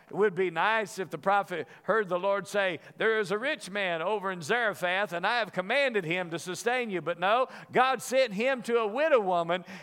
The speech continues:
and she was about to eat her last cake and die. God sent him to somebody that was at the end of their resource,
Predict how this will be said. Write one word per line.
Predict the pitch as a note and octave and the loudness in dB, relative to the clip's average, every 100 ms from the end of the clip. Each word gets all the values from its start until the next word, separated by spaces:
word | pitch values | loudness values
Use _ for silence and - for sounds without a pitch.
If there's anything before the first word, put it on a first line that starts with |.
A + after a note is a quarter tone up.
| - | -4
and | F#3 | -4
she | - D4 | -2 -2
was | D4+ G#3+ | 0 2
about | G3 G#3+ A3+ | 4 4 2
to | G#3+ G#3 | 0 -4
eat | B3 A3 | -4 0
her | A#3 | 0
last | A3+ A#3 A#3+ - | 2 2 2 -2
cake | B3 B3+ B3+ | -2 0 0
and | B3+ | 2
die. | B3+ C4+ B3 D#3 G#3+ F#3+ A2+ | 2 2 2 -2 -6 -10 2
God | A#3 D4 C4 | 4 4 0
sent | - C4 C4+ G3+ | -2 0 0 0
him | G#3 C4 A3+ | 0 0 0
to | F#3+ | -4
somebody | - C4 B3 A#3 A#3 A3+ - - | -2 0 2 4 4 2 -2 -2
that | A#3 A#3 | 0 2
was | A3 G3 | 0 2
at | A3 G3 | 0 0
the | F3+ G3 | -6 0
end | C#4+ C#4 | 0 2
of | A#3+ | 0
their | A#3+ G3+ | 0 0
resource, | G#3+ C4 - G#3 G3 G3+ - | -2 -2 -2 0 2 0 -2